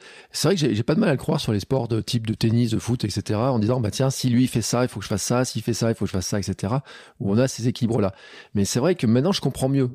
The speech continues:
Je comprends beaucoup mieux de choses. Et tu sais, ça me rappelle aussi, euh, mon prof de fitness, de kickboxing, quand il expliquait comment faire des squats. Euh, la position, en disant, le squat, faut pas être telle position, faut faire attention à tel truc, euh, et cetera. Et c'était vraiment dans cette histoire-là, en fait, de donner les petites connaissances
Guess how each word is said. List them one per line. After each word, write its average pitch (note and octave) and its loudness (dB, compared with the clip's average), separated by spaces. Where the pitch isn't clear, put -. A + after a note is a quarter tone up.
Je - -4
comprends - 0
beaucoup C4+ 0
mieux C4+ 0
de B3 -4
choses. C4+ 2
Et B2 2
tu - -2
sais, - 2
ça E3 2
me D3 2
rappelle C#3+ 4
aussi, F3+ 2
euh, B2+ 4
mon G#2+ 2
prof D#3+ -2
de G2 2
fitness, B2 0
de - 0
kickboxing, G#2 0
quand - -2
il G2+ 2
expliquait C3 0
comment A#2+ 2
faire A2 0
des A2+ 0
squats. A2+ -2
Euh, A2 4
la G#2+ 2
position, C3+ 2
en B2+ 2
disant, B2 2
le A2 2
squat, B2+ 0
faut - -10
pas G#2 0
être G2+ -2
telle B2+ 0
position, B2 0
faut - -8
faire F#2+ -2
attention G#2+ -2
à B2+ 0
tel D3 0
truc, B2 0
euh, G2 2
et G2 -2
cetera. A#2+ -2
Et G3+ -4
c'était - -4
vraiment C#3 0
dans D#3+ 0
cette D3+ -2
histoire-là, D3 0
en F#2 -2
fait, G2+ -2
de G#2 0
donner A2+ 2
les B2 2
petites - -8
connaissances B2 0